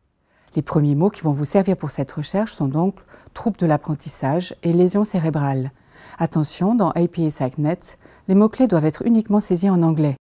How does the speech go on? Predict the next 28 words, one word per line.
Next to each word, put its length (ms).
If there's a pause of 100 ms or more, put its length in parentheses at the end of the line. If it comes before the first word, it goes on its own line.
(600)
La 120
page 180
de 80
résultats 460
vous 180
indique 460
qu'il 180
existe 460
un 100
très 220
grand 180
nombre 300
d'articles, 580
mais 240 (260)
ils 120
ne 40
sont 200
pas 120
tous 240
forcément 440
pertinents. 500 (960)
Parmi 260
les 140
filtres 380
disposés 420
sur 160
la 140
gauche, 400